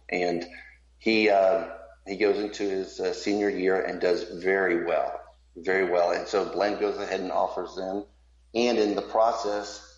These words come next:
he drops about thirty pounds. He's lean now. You can see muscle definition in this kid that you've never seen before. His waistline is being reduced,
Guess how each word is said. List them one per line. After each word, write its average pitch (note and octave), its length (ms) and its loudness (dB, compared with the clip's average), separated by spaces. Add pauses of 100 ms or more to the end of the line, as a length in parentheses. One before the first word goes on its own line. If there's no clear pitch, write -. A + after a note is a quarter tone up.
he G2+ 100 -6
drops G2 420 0
about F#2+ 340 -2
thirty G2 240 -4
pounds. G2 640 -4 (300)
He's F#2+ 180 -2
lean G#2+ 520 0
now. G2 160 2
You G2 140 0
can G2 140 -2
see A2+ 200 -2
muscle G#2 360 0
definition F#2+ 560 -2
in F#2 80 -2
this F#2 220 -6
kid G2 200 2
that - 160 -8
you've E2+ 160 -4
never G2+ 320 4
seen F#2+ 320 -2
before. F2+ 420 0
His F2+ 140 -2
waistline G2 600 2
is E2 140 -4
being F#2+ 340 -2
reduced, F#2 580 2